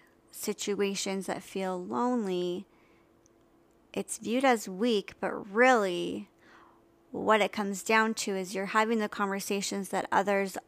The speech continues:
it's a scary conversation, so I don't blame other people for actually not talking about it. But that doesn't mean that you're weak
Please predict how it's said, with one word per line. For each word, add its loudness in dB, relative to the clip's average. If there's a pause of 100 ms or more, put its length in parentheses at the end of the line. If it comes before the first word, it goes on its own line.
(300)
it's 6
a 6
scary 6
conversation, 0
so 0
I 4
don't -2
blame 4
other 0
people -4
for 0
actually -2
not 2
talking -2
about -2
it. 0 (400)
But 0
that 12
doesn't 10
mean 8
that 4
you're 2
weak 0